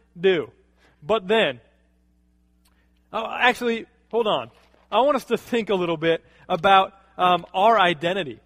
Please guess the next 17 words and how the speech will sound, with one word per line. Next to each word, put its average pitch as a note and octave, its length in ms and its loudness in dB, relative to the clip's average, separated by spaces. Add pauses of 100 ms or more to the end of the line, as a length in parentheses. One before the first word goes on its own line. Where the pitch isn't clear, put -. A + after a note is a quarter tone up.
(140)
How B3 260 4
easy B3+ 320 0
it A3 60 -2
is F3+ 180 0
for G3+ 220 -6
our G3+ 180 6
identity F#3 580 2
and E3+ 100 -2
our A3+ 140 2
security F3+ 680 -6 (200)
to G#3 80 -14
be A3 160 -4
tied A#3 400 4
into F#3+ 600 -2 (300)
what G3 280 -4
we F#3 180 -2
do. D3 380 -6